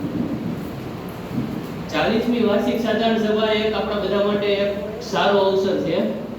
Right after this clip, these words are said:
મંડળી જ્યારે શરૂઆત થઈ ત્યારે હું જૂના ચોપડા ગોતતો હતો, ત્યારે એમાં દસ રૂપિયા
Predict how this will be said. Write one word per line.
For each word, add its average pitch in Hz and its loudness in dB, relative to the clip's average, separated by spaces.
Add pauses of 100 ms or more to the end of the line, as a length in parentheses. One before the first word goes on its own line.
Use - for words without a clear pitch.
(880)
મંડળી 208 2
જ્યારે 202 4
શરૂઆત 220 2
થઈ 220 2
ત્યારે 208 6
હું 202 4
જૂના 202 4
ચોપડા 208 4
ગોતતો 220 4
હતો, 170 -2
ત્યારે 185 -2
એમાં 196 0
દસ 220 2
રૂપિયા 220 0